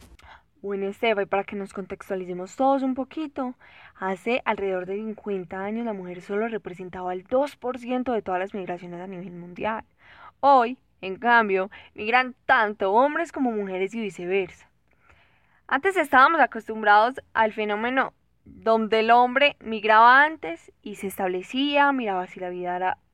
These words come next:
por allá viable y se llevaba a la familia. En cambio, hoy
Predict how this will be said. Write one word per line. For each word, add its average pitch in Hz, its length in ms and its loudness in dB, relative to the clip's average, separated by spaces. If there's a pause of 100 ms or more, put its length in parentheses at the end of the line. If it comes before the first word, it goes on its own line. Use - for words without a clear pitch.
por 185 180 -12
allá 180 200 -16
viable 214 640 -8 (800)
y 330 480 -4
se 262 140 -2
llevaba 220 340 10
a - 20 10
la 262 120 6
familia. 226 580 -4 (1300)
En 196 160 -10
cambio, 220 840 2
hoy 262 380 6